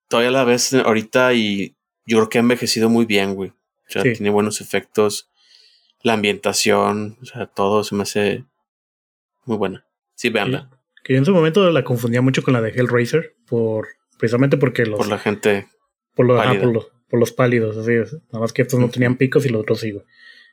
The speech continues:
Speaker 2: Este,
Speaker 1: Sí.
Speaker 2: Pero sí, como dice, los efectos muy bien logrados, creo que, o sea, ya se sienten un poquito y ya identificas, pues, los morphing
Speaker 1: Sí, claro.
Speaker 2: y todo eso, pero se mantienen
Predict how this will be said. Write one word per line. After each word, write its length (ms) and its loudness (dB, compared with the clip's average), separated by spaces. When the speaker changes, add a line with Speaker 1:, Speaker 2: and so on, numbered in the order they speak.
Speaker 2:
Este, 560 2
Speaker 1:
Sí. 40 -12
Speaker 2:
Pero 360 4
sí, 140 0
como 200 2
dice, 120 2
los 140 2
efectos 520 0
muy 180 4
bien 160 4
logrados, 440 2
creo 180 -4
que, 300 0
o 120 0
sea, 120 4
ya 120 4
se 120 2
sienten 500 0
un 80 -2
poquito 500 0
y 280 2
ya 200 4
identificas, 680 2
pues, 160 2
los 180 2
morphing 320 2
Speaker 1:
Sí, 60 0
claro. 160 2
Speaker 2:
y 40 2
todo 80 2
eso, 220 -4
pero 260 4
se 120 0
mantienen 640 0